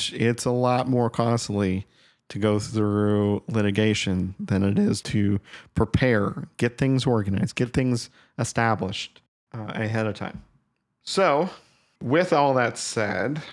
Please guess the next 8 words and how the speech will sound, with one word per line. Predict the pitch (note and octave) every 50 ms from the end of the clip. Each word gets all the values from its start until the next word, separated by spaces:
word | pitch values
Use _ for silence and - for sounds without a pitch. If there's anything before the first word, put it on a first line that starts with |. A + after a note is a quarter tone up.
| - _ _ -
for | - C#3+ D3 C#3+ C#3 - -
all | - D3+ D#3+ F3 E3+ E3+
of | F3 E3+
our | E3 D3 C#3+ C#3 C#3 C#3
awesome | C3+ C#3+ C#3+ - C#3 A#2+ A#2
listeners | A#2+ A#2+ - - A2+ G#2 G#2 G2 G#2
out | G2 G2+ G2 -
there | - G2+ G2+ G2+ G2+ G2 G2+